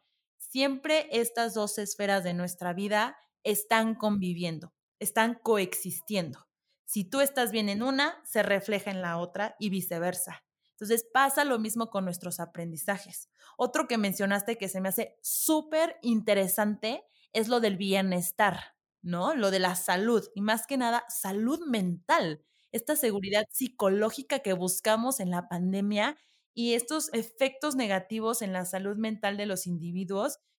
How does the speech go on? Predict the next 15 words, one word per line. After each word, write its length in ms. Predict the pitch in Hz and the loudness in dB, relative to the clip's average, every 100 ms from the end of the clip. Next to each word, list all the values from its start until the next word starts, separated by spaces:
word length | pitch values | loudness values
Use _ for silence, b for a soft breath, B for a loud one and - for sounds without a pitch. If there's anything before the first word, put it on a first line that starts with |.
| - | -2
que 200 | 208 202 | 0 2
nos 300 | 196 202 185 | 0 -2 -2
dio, 400 | 214 214 220 226 | 0 2 2 0
bueno, 240 | 220 202 | 0 0
que 160 | 190 185 | -2 0
causa, 500 | 196 190 185 226 - | 0 2 0 0 -2
que 120 | 202 | -2
se 140 | 202 | -2
causaron 520 | 196 196 190 214 220 226 | 0 0 2 0 0 0
gracias 440 | 214 208 214 208 | 0 0 -4 -2
al 140 | 190 185 | 0 0
aislamiento 720 | 185 180 180 190 208 214 254 | -2 -2 -2 0 0 -2 -4
social 460 | 254 190 - 185 180 | -4 -6 -4 -4 -4
que 120 | 202 | -8
tuvimos 720 | 196 175 180 180 180 294 - | -6 -4 -2 0 0 0 -4